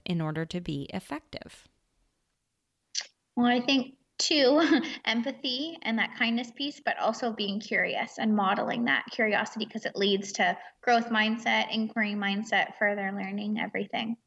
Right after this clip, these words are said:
Speaker 1: Yes, I totally agree. I think it's important.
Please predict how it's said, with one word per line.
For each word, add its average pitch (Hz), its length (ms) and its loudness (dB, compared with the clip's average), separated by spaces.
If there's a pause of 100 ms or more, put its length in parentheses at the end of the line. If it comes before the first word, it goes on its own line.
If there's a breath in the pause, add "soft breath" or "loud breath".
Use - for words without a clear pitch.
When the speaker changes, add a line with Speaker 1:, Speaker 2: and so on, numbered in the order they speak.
(100)
Speaker 1:
Yes, 160 420 -6
I 160 100 -4
totally 180 520 -8
agree. 147 480 -12 (100)
I 190 60 -14
think 170 240 -14
it's - 160 -18
important. 160 580 -14